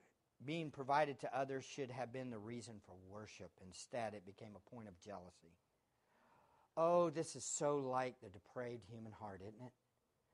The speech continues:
We are fine as long as we are being told we are favored by God. But when we learn that we must share the favor with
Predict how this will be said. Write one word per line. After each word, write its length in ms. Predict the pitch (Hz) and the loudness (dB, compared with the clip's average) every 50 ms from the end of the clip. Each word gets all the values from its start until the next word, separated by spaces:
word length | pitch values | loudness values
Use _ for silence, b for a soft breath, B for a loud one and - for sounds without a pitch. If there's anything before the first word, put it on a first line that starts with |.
| _ _ _ - | _ _ _ 6
We 160 | 170 196 208 | 8 10 12
are 80 | 196 190 | 10 10
fine 420 | - - 220 220 240 254 269 269 | 10 10 10 12 12 10 10 8
as 160 | 240 185 139 | 6 6 6
long 440 | 165 190 196 208 220 233 247 240 226 | 8 10 12 12 12 12 12 12 8
as 140 | 202 160 156 | 6 4 4
we 160 | 175 214 208 | 6 8 8
are 60 | 196 | 8
being 320 | 170 165 185 185 175 170 151 | 8 6 2 2 0 0 -2
told 540 | - - 196 208 214 214 220 220 220 196 | 6 10 10 12 12 12 12 12 12 10
we 200 | 180 165 196 202 | 6 4 6 8
are 120 | 185 151 139 | 8 8 8
favored 380 | - - 190 185 196 185 196 | 6 4 4 6 6 6 4
by 240 | 180 160 180 185 180 | 6 8 8 8 8
God. 520 | 160 151 147 131 127 117 107 104 98 - - - _ _ _ _ _ b b b b b b b - | 6 6 6 8 8 8 8 6 4 0 -6 -14 _ _ _ _ _ b b b b b b b 8
But 180 | 160 165 156 160 | 10 10 10 10
when 220 | 180 208 233 247 | 8 8 8 8
we 160 | 262 269 269 | 8 8 8
learn 380 | 262 240 233 233 233 240 240 226 | 10 12 12 12 12 12 12 10
that 160 | 220 180 170 | 8 8 10
we 100 | 196 214 | 8 8
must 340 | 214 208 196 185 - - - | 10 10 10 10 8 6 6
share 300 | 220 214 226 233 240 226 | 8 8 10 10 10 10
the 100 | 196 190 | 8 6
favor 400 | - - 208 214 220 208 214 226 | 8 10 10 10 12 12 10 10
with 220 | 180 170 151 - | 8 8 4 6